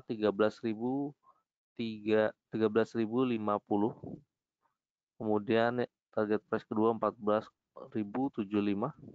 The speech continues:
Stop loss di dua belas ribu dua lima.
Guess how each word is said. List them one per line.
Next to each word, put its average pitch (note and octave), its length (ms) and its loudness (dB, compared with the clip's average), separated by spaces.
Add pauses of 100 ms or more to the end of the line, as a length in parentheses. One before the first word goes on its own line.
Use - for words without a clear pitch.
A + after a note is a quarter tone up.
(580)
Stop A2+ 260 0
loss C#3 340 -2
di A#2+ 280 -2
dua G#2 260 4
belas G#2+ 320 0
ribu A#2+ 640 -4 (680)
dua G2 300 2
lima. F#2 320 -2